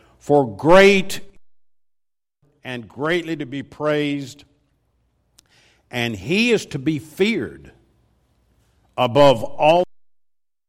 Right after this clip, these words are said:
For all the gods of the peoples are worthless idols. Amen to that. But the Lord made the heavens.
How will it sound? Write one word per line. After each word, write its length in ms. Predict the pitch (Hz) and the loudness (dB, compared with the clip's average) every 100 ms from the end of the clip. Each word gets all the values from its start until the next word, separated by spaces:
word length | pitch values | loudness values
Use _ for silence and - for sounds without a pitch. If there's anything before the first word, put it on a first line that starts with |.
| _ _ _ _ _ _ _ | _ _ _ _ _ _ _
For 300 | _ 160 160 | _ -2 -2
all 300 | - 196 262 | -2 0 0
the 140 | 254 240 | 0 -2
gods 500 | 165 202 220 208 147 | 0 0 2 -2 -6
of 220 | - 156 | -10 -8
the 80 | 143 | -8
peoples 600 | - 220 202 190 190 156 - | -6 -8 -6 -6 -6 -8 -4
are 140 | 139 | -4
worthless 600 | 120 147 214 - 196 - - | -4 -4 -4 -4 -8 -8 -6
idols. 560 | 160 139 98 - - - | -4 -4 -6 -14 -20 -12
Amen 420 | 143 170 139 143 143 | -10 -8 -8 -8 -10
to 80 | 127 | -12
that. 220 | 104 - _ _ _ _ _ _ _ _ _ _ _ _ _ | -14 -16 _ _ _ _ _ _ _ _ _ _ _ _ _
But 180 | 127 120 | -4 -2
the 100 | 131 | -2
Lord 500 | 123 160 226 120 - - - - _ _ _ _ _ _ | 2 2 2 -2 -10 -20 -20 -20 _ _ _ _ _ _
made 280 | 95 127 123 | -4 -2 0
the 100 | 113 | -2
heavens. 680 | 120 135 90 - - - | 0 -2 -2 -14 -20 -20